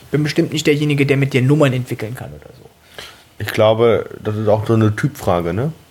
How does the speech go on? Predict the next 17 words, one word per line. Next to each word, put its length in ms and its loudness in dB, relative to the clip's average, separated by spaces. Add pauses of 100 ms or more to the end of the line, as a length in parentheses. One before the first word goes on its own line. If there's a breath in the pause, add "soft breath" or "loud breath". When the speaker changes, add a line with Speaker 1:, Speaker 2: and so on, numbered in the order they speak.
(320)
Speaker 2:
Also 240 -2
so 160 0
ein, 140 -2 (260 loud breath)
wenn 160 2
du 80 4
der 180 2
Typ 280 -4
bist, 260 0
der 80 2
mit 240 -2
Publikum 420 0
gerne 220 2
arbeitet 480 0
und 120 -4
sowas, 300 0
dann, 240 0
äh, 40 -8